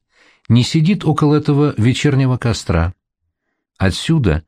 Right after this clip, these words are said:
с места последней походной стоянки, еще лучше виден был верх скалы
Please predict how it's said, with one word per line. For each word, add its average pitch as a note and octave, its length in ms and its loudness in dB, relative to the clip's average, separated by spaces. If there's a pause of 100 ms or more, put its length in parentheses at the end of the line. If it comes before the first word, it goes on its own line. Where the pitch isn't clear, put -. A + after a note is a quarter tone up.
(340)
с - 140 -14
места D3+ 340 2
последней G#2 600 0
походной G2 560 0
стоянки, D#3 640 -2 (380)
еще G#2 300 0
лучше G3+ 300 0
виден E3 340 2
был D#3 160 2
верх D3 260 0
скалы F3+ 480 -2